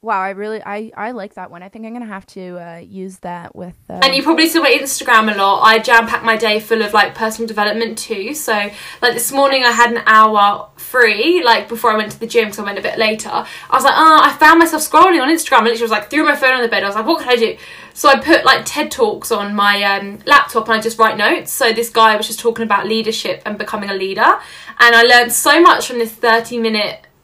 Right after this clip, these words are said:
Speaker 2: ted Talks on YouTube. But I would have just sat there on my phone scrolling if I hadn't have thought about it.
Speaker 1: Yeah, no, that's honestly, that's really good self-control, though, because I feel like a lot of people wouldn't be able to pull themselves away from their phone.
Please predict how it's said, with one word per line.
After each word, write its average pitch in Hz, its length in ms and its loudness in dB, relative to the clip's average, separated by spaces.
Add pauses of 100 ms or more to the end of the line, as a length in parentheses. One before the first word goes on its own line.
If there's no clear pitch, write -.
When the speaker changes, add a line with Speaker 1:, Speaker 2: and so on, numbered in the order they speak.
(320)
Speaker 2:
ted 226 260 -10
Talks 220 500 -6
on 214 140 -2
YouTube. 233 560 -6 (580)
But 226 140 2
I 254 60 2
would 254 100 6
have 240 80 0
just 226 120 -10
sat - 160 0
there 226 100 0
on 220 40 0
my 214 100 -2
phone 214 260 -2
scrolling 220 280 2
if 208 100 -12
I - 40 -10
hadn't 202 180 -8
have - 80 -16
thought - 160 -8
about - 240 -10
it. - 160 -18 (640)
Speaker 1:
Yeah, 214 340 -10
no, 233 240 -6
that's 240 200 -6
honestly, 214 420 -10
that's 208 180 -10
really 233 200 -10
good 285 120 -14
self-control, 190 880 -10
though, 233 200 -6
because 233 280 -12
I 220 60 -10
feel 233 180 -8
like 233 140 -6
a 226 40 -8
lot 196 260 -4
of - 60 -14
people 202 440 -10 (240)
wouldn't 226 280 -6
be 202 200 -6
able 208 200 -8
to 196 360 -10
pull - 260 -8
themselves 185 480 -10
away 190 360 -6
from 208 200 -12
their 180 160 -10
phone. 180 460 -14